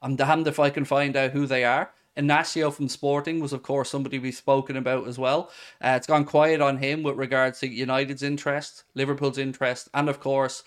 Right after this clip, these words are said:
the possibility of him signing a new contract with Sporting Lisbon, which would increase his buyout clause. Now, if we turn our attentions to Viega, what do we know? Well, we've seen yesterday that it was reported that Liverpool and Chelsea had both agreed that they'd have no issues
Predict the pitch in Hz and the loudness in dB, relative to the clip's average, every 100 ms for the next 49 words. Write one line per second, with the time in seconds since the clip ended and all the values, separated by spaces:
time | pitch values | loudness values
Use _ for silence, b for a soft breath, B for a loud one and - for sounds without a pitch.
0 | B B _ 127 139 139 139 135 131 131 | B B _ -2 -2 0 -4 -2 -2 -2
1 | 131 143 135 - 135 135 131 127 131 - | 0 0 -2 -2 -2 -2 -4 -4 -4 -2
2 | 131 123 127 123 131 - 131 127 123 123 | -4 0 -2 -2 -8 -8 -4 -4 -4 -4
3 | 127 127 127 120 B B 139 135 139 131 | -6 -6 -8 -8 B B -6 -6 -4 -4
4 | 127 139 135 - 123 123 123 120 113 127 | -4 -4 -4 -6 -4 -2 -2 -2 -4 -4
5 | 110 104 - B B B 196 175 135 139 | -4 -6 -16 B B B 4 4 2 -4
6 | 170 208 220 214 196 180 175 170 147 147 | -2 0 2 2 0 -2 -4 -4 -4 -4
7 | 139 151 151 139 120 - B B 170 170 | -2 2 2 2 -2 -4 B B 0 2
8 | 175 156 135 117 110 - - 165 185 175 | 0 -2 -2 -4 -6 -14 0 2 2 0
9 | 254 277 220 220 220 190 151 127 127 117 | 0 0 2 2 2 -4 0 0 0 0
10 | 139 143 143 147 147 156 156 147 135 156 | 0 0 -2 -4 0 0 0 -2 0 0
11 | 185 185 175 165 - 156 165 160 156 156 | 2 0 2 0 2 2 0 0 0 0
12 | 151 127 131 135 147 160 160 143 143 139 | -2 -6 -6 0 0 0 -2 -6 -4 -4
13 | 135 131 135 135 127 147 151 143 139 135 | -4 -6 -4 -2 -2 0 0 0 -4 -6
14 | 127 | -8